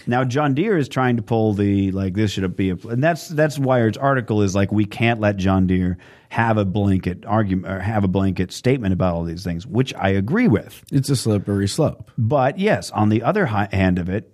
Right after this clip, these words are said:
Speaker 1: there is sort of a thing with, as it comes to ownership and, and computers and things like that, where we're sort of letting you use the software. You don't own it.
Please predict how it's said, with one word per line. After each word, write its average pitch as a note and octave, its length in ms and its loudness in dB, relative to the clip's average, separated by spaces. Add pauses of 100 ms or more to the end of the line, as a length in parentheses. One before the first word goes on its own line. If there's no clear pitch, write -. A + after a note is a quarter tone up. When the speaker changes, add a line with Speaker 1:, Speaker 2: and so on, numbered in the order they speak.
(140)
Speaker 1:
there A2+ 280 0
is F3+ 320 0
sort B2 220 2
of A2 80 2
a G#2+ 60 4
thing A#2+ 420 0
with, G2+ 380 0 (160)
as G2 240 0
it - 160 -8
comes F#2+ 300 0
to - 140 -10
ownership F#2 640 0
and, F#2 520 0
and F2 480 0
computers F#2 580 2
and F2 140 0
things F2+ 200 0
like E2+ 180 -4
that, E2+ 300 -4 (300)
where F#2+ 640 0 (100)
we're G2+ 140 0
sort C#3 280 -2
of G#2+ 140 0
letting G2+ 380 0
you F#2+ 420 0 (300)
use G2 720 0
the F#2 120 -2
software. E2+ 720 -4 (100)
You G2+ 160 0
don't A#2 320 0
own B2+ 260 2
it. F2+ 300 -8